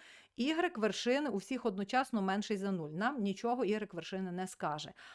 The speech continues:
Але є ще одна точка, яка дуже важлива в, е, параболі. Це точка перетину з вісю ігреків. Так ось дивимося, що відбувається. У тих параболах, у яких, е, е,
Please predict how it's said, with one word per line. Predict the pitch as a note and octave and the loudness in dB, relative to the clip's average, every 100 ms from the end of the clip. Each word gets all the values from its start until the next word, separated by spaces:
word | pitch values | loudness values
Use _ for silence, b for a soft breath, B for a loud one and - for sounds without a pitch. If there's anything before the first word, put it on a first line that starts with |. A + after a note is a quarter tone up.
| B | B
Але | F3+ F3+ | 0 2
є | G3 D#4+ | 2 -2
ще | - D#4 | 0 4
одна | A#3+ F#3 F3+ | 4 4 0
точка, | F3 D#3 - - C4+ B B B | -2 -4 -4 -4 -4 B B B
яка | F3+ G3 B3 C#4+ | -6 -2 2 2
дуже | A3 C4 C4+ | 2 0 0
важлива | A#3 G#3 G#3+ G3 A#3+ C#4+ D4 _ | 0 2 4 4 4 2 -2 _
в, | F3 F3+ G#3+ A#3 A#3 B B | -6 0 2 2 -2 B B
е, | - F#3 | -2 -2
параболі. | F3+ B3 C4 E3 D#3 D3 - | 2 4 4 2 0 -4 -8
Це | - | -8
точка | F3+ B3+ - | -2 -2 0
перетину | E4+ A3+ G#3 A3+ B3+ | 0 2 2 2 0
з | A3+ | 0
вісю | F#3 G#3+ - | 0 0 -2
ігреків. | G#3 A3+ A3+ F3 D#3 B2+ - _ B B B - | -2 2 2 0 -4 -8 -10 _ B B B -4
Так | F#3+ C#4 | -2 2
ось | F#4+ F#4+ | 2 2
дивимося, | G#3 C#4+ D4+ G#3+ E3+ - | 0 2 4 4 2 -2
що | D#3+ - C#4 | -4 0 2
відбувається. | E4 B3 C#4 C4 F3+ D3 - C#3 - B B | 2 0 2 4 4 0 -4 -10 -10 B B
У | F#3+ | -4
тих | F#3+ F4 - | 0 0 2
параболах, | E4+ D#4+ C4+ A3 E3+ - | 4 4 4 4 2 2
у | G3+ | 2
яких, | G#3 G#3+ D4+ D#4 - - | 2 2 0 0 -4 -2
е, | F#3+ | 0
е, | G3 F#3+ F3+ F3+ - F3+ E3+ | 2 2 2 0 -4 -4 -2